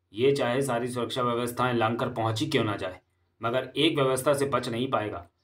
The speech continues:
स्पॉट फ़ाइव द्वार में प्रवेश कर गया कॉकरोच। स्पॉट फ़ाइव, जिसमें प्रवेश के बाद कॉकरोच पुनः मानव रूप में बदल गया था और ये लॉकर का दरवाज़ा तभी खुलेगा जब प्रकाश संवेदनशील यंत्र से होकर गुजरेगी वे दो आंखें,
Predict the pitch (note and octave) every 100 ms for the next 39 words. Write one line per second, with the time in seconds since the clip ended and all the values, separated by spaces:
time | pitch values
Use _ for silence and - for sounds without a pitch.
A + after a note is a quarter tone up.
0 | _ - C3+ - G3 F#3 - E3+ D#3+ D3+
1 | D#3+ D#3+ D3 C3+ D#3+ D3 C3 C#3+ C#3 B2
2 | A#2 A#2+ G#2+ - _ _ _ C#3+ C#3+ G3
3 | F#3+ F#3 C3 - - _ _ A#2+ F3 G3
4 | G3 E3+ E3+ F#3+ F#3 D#3 E3 E3 D3+ D#3+
5 | E3 D#3+ D3+ E3 D3+ C#3+ D3+ C#3+ C#3 C#3
6 | B2+ C3 C3+ C#3 C#3+ B2 B2 A#2+ - _
7 | _ _ - A2+ D3+ C#3 B2+ C#3 C#3 A#2+
8 | A#2 B2 C#3 C#3 B2 C#3+ B2 B2+ C#3+ C#3+
9 | C#3 A#2+ C3 C3+ A#2+ A#2 B2 B2+ A#2+ B2+
10 | A#2 B2+ C3+ A#2+ A2+ A2 B2+ A2+ A2+ B2
11 | B2+ B2 A#2 A2+ A#2 A2+